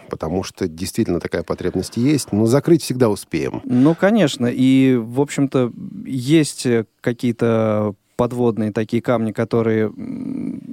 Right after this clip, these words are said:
Speaker 2: ну, придётся как бы учитывать и преодолевать, но, я думаю, что справимся, сделаем это.
Speaker 1: Э, Сергей отвечает на четвёртый вопрос. Готовы ли вы сами участвовать в проектах «Радио вос»? Он пишет: Участвовать, конечно, готов.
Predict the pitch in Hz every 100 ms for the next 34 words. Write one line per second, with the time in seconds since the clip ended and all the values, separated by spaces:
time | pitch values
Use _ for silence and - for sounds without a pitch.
0 | - - - 135 127 - 135 139 135 117
1 | - 107 101 98 - - - - 107 127
2 | - 131 123 113 - 113 110 120 123 135
3 | 139 180 202 143 147 156 135 285 - -
4 | - - - - - - - - 117 113
5 | 123 123 110 - 117 101 _ _ _ _
6 | _ - - - 117 101 90 - - -
7 | - 110 107 98 95 - - - - -
8 | 117 135 127 113 123 110 113 113 117 117
9 | 107 101 90 - 90 82 85 92 123 117
10 | 104 101 104 - 113 98 90 107 92 95
11 | - 104 98 - 92 98 92 98 98 87
12 | 76 - 85 85 98 92 98 - 123 -
13 | 101 - 104 101 - 92 92 - 180